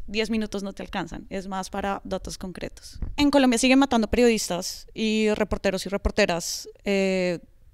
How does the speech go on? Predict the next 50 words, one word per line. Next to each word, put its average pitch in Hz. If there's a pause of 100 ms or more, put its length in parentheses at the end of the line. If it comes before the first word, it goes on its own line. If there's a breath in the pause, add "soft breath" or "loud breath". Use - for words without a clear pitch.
(360)
no 233
ha 220
habido 220
un 226
solo 226
año 226
en 226
los 214
últimos, 208
bueno, 220
en 208
los 208
años 214
en 233
que 247
se 233
viene 202
contando 208
eso 202
por 220
la 220
Fundación 214
para 196
la 202
Libertad 214
de 185
Prensa, 233
en 262
que 208
un 214
periodista 233
no 208
haya 190
sido 214
asesinado 233
o 226
no 202
haya 180
tenido 196
que 185
callar -
por -
su 196
trabajo, 190
entonces 190
el 220
panorama 208
no 202
es 185
sencillo. 190